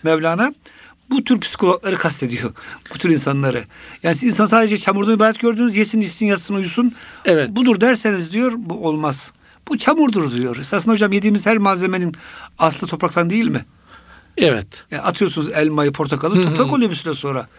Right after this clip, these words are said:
Speaker 1: Bu
Speaker 2: Evet.
Speaker 1: şekilde kalamıyorlar. Mevlana bizim gözümüzü hocam yükseklere açıyor. Belki geçen sohbet anlatmışımdır. Hani, e, bir doğan kuşu, padişahın kolunda yaşayan,
Speaker 2: Hmm.
Speaker 1: padişahın elinden beslenen asil bir kuş hocam.
Speaker 2: Avcılık yaptırıyor.
Speaker 1: Avcılık yapıyor. E,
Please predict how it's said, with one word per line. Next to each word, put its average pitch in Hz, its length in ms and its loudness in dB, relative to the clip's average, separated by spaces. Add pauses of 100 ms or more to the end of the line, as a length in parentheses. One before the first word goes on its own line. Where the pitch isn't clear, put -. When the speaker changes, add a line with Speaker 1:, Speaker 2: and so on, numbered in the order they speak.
(480)
Speaker 1:
Bu - 40 0
Speaker 2:
Evet. 147 100 4
Speaker 1:
şekilde 190 200 0
kalamıyorlar. 196 760 2 (640)
Mevlana 226 400 4
bizim 240 200 2
gözümüzü 254 400 2
hocam 269 240 2
yükseklere 233 420 0
açıyor. 139 340 -2 (880)
Belki 196 220 -6
geçen 208 180 -4
sohbet 202 340 -6
anlatmışımdır. 190 640 -4
Hani, 156 160 2
e, 143 840 -4
bir 147 220 2
doğan 151 260 4
kuşu, 196 400 -8
padişahın 147 420 -4
kolunda 143 340 -2
yaşayan, 143 460 -4 (320)
Speaker 2:
Hmm. 175 380 4
Speaker 1:
padişahın 139 380 -2
elinden 151 320 0
beslenen 131 520 0
asil 156 340 -4
bir 139 40 -4
kuş - 240 -8
hocam. 139 300 -2 (440)
Speaker 2:
Avcılık 165 520 4
yaptırıyor. 127 300 -2
Speaker 1:
Avcılık 120 260 0
yapıyor. 170 580 -6
E, 123 280 -6